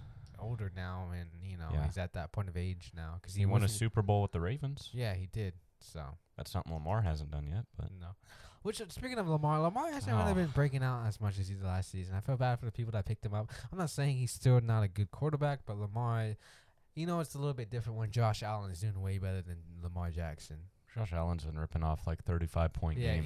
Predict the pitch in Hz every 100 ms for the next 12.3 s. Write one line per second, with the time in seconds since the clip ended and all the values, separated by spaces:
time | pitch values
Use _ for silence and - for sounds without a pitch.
0 | 107 - 107 104 104 104 101 98 95 104
1 | 104 98 101 95 92 90 87 - - 87
2 | 85 80 85 82 95 90 80 - 85 92
3 | 90 90 87 - - 95 87 78 85 -
4 | - - _ _ _ _ _ - - 92
5 | 87 - _ _ - - - 107 113 95
6 | - - - - 104 107 98 95 92 104
7 | 98 80 90 85 - - 107 - _ _
8 | _ _ _ - 95 85 - - - -
9 | - - - 95 95 95 95 90 80 -
10 | _ _ - - - _ _ _ - 85
11 | 101 110 95 73 87 80 76 73 71 69
12 | 80 -